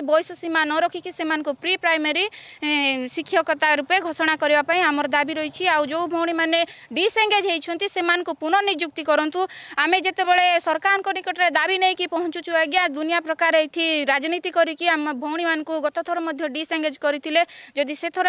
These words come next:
ଆମର କଥା ଶୁଣିଥାନ୍ତେ, ତାହେଲେ ଆମେ ଆଉ ଏ ରାଜରାସ୍ତାରେ ବସି ନଥାନ୍ତୁ। କାହିଁକି କେଜାଣି ସର୍ବା-, ସରକାରଙ୍କ ପ୍ରତି ଆମ, ଆମ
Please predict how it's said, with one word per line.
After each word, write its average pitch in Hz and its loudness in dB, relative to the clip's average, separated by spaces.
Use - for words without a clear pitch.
ଆମର 330 -2
କଥା 311 -6
ଶୁଣିଥାନ୍ତେ, 320 -6
ତାହେଲେ 294 0
ଆମେ 294 0
ଆଉ 294 2
ଏ - 4
ରାଜରାସ୍ତାରେ 302 0
ବସି 269 -4
ନଥାନ୍ତୁ। 311 -6
କାହିଁକି 262 -2
କେଜାଣି 370 2
ସର୍ବା-, 349 2
ସରକାରଙ୍କ 349 0
ପ୍ରତି 320 0
ଆମ, 302 0
ଆମ 302 2